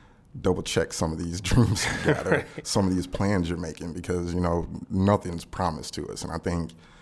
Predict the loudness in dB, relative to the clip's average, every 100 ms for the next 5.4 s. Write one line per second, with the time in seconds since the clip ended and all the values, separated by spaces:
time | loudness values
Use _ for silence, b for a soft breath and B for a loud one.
0 | b b b -6 -2 -2 -2 -8 -4 -4
1 | -4 -2 0 2 0 -2 -6 -16 -20 -20
2 | -20 _ _ 0 2 2 0 -2 -8 -8
3 | -4 -2 0 0 -2 -2 -4 -6 -6 -4
4 | -2 -4 -4 -6 -6 -8 -4 -4 -4 -4
5 | -2 -2 -4